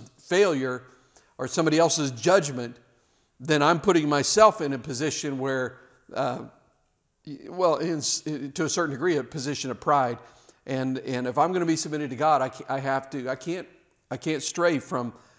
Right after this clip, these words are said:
repentance and, and, and humility before God.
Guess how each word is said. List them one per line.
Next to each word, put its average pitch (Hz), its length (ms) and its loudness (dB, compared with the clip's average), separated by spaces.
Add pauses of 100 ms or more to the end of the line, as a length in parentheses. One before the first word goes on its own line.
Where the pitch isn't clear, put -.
(120)
repentance 143 640 -6
and, 127 280 -6
and, 120 380 -10
and 120 200 -8
humility 127 520 -2
before 110 340 -4
God. 110 400 0